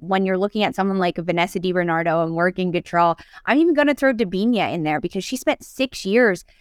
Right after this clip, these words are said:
at North Carolina Courage. She won a couple of championships there. That experience is, is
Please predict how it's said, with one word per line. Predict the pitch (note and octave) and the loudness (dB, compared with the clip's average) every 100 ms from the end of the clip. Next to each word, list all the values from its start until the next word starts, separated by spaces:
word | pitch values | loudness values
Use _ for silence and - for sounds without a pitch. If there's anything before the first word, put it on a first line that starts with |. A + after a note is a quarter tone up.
| - | -4
at | G#3 G3+ | -2 0
North | G3+ G3+ | 0 -2
Carolina | G3+ G3 F#3+ F#3 F3 | -2 2 2 2 -2
Courage. | - A#3 A3 G3 | 0 2 2 0
She | - | -6
won | E3+ G3+ A3 | -2 0 0
a | |
couple | - G#3+ | -2 -4
of | G3 | -4
championships | - G#3+ A3 A3+ G#3+ A3 - | -2 -2 0 0 0 -4 -6
there. | - G#3+ G#3+ _ _ _ - | 2 4 2 _ _ _ -12
That | F#3 G3+ A#3 D#4+ | -2 2 2 0
experience | B3+ - - G#3 G#3 F#3+ E3+ F3 - | -2 -8 -2 0 2 0 -2 -6 -4
is, | F#3+ E3+ - - | -2 -2 -8 -4
is | G3+ E3+ - | -4 -4 -16